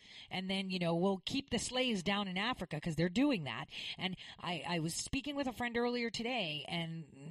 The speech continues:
you know, why can't we throw a, bu-, a bit of a bone to Africa? Not yet. Because even the guy, the countries that are fighting against globalism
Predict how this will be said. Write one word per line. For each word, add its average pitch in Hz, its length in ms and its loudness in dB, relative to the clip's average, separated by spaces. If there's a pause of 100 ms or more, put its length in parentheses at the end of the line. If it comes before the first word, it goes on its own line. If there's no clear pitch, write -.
you 190 120 -4
know, 160 160 -4 (260)
why 196 200 0
can't 214 240 -2
we 214 100 0
throw 214 320 2
a, 202 60 0
bu-, 185 260 -2 (160)
a - 100 -2
bit 175 180 0
of 190 120 0
a 190 60 0
bone 196 220 2
to 202 60 -2
Africa? 190 320 -2
Not 156 320 -2
yet. - 520 -6 (760)
Because 220 300 2 (300)
even 262 520 -2
the 175 120 2
guy, 185 600 -6
the 160 80 0
countries - 760 -6 (300)
that 165 140 -2
are 170 100 -2
fighting 185 640 -2 (220)
against 226 480 -2
globalism - 840 -6